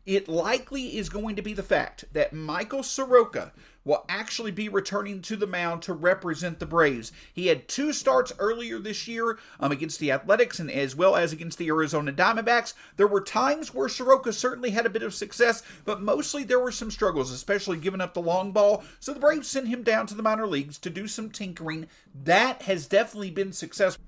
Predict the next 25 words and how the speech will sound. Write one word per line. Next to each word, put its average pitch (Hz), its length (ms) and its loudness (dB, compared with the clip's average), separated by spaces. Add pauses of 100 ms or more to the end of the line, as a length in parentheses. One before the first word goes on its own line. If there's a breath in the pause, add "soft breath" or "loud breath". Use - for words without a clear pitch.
(140)
as 151 180 0
Soroka 214 380 4
has 156 160 2
looked 143 180 2
very 208 320 4
good 190 380 2
over 185 280 2
his 175 180 0
past 175 340 2
few 185 160 -6
starts 170 360 4
since 196 280 -8
being 165 300 -8
sent 180 280 -10
down 170 320 0 (260 loud breath)
back 170 480 4
to 175 160 0
Gwinnett. 156 400 0
So 185 100 2
it's 190 100 0
gonna 254 140 -4
be 214 180 -8
awesome 277 440 2
to 202 60 -8
see 214 400 -6